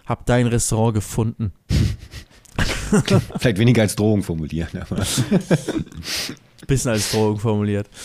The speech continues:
Speaker 2: Ja.
Speaker 1: Da freue ich mich aber drauf. Nee, aber deswegen, ich bin dann wieder unterwegs. Bin wieder auf, äh, bin wieder auf Reisen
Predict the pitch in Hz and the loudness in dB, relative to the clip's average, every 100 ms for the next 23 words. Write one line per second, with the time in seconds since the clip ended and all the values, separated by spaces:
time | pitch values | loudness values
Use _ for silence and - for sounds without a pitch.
0 | - 101 110 - 113 110 113 104 104 110 | -2 0 0 0 0 0 0 0 0 -2
1 | 101 - - - 220 185 190 - 196 190 | -4 -4 -12 -2 2 4 2 0 0 0
2 | - 214 214 208 214 220 226 220 196 202 | -2 -2 0 2 2 2 0 0 0 2
3 | 233 196 160 196 180 190 196 175 143 151 | 2 0 0 0 0 -2 -2 -4 -4 -6
4 | 190 233 | -4 -6